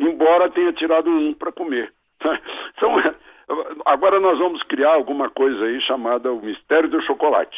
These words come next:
Vamos, vamos ter que desvendar isso, né? Eh, e, e aproveito pra falar numa sabotagem que fizeram no sul da Bahia, com aquela, ah,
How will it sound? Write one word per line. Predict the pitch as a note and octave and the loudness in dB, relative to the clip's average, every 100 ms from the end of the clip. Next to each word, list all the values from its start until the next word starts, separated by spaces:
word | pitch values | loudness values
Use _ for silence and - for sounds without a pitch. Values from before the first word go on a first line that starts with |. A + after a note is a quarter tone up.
| - | -14
Vamos, | G#2+ B2 B2+ | -12 -10 -10
vamos | G2+ A#2+ G#2+ | -8 -8 -4
ter | C3+ - | -4 -4
que | A2 F2+ _ _ _ - | -8 -10 _ _ _ -10
desvendar | A#2 - A#2 G#2 A2+ A2+ | -8 0 0 4 4 4
isso, | A2 D#3+ - - _ _ _ | 2 0 -2 -10 _ _ _
né? | G2+ C3 - _ - | -8 -8 -10 _ -2
Eh, | B2 A#2 A2+ A2 | 2 4 2 0
e, | A2+ B2 A2 | -2 -4 -2
e | A#2+ | 0
aproveito | C#3 D3+ D3 G2+ C#3+ C#3 | 0 2 0 2 0 0
pra | - D#3 C3 | -2 -2 0
falar | C#3 A#2+ B2+ | 0 2 2
numa | B2+ B2 A#2 | 2 -2 0
sabotagem | C3+ C3 C3 A#2 - B2+ B2 G#2 A2+ | -2 0 0 0 2 4 4 0 -6
que | - | -8
fizeram | - B2+ G#2 A#2+ A#2 | -10 -4 0 2 0
no | A#2 A2 | -4 -6
sul | - A#2+ A2 | -8 -10 -2
da | A2+ | 0
Bahia, | A2+ B2 B2 D3 F3+ - _ _ _ | 4 2 2 0 0 -4 _ _ _
com | B2+ | -4
aquela, | B2 - A#2+ A#2+ G#2+ E2+ - _ _ | -4 0 2 4 2 0 -6 _ _
ah, | G2 F#2 F2 D#2 D2+ | -4 -2 -4 -8 -12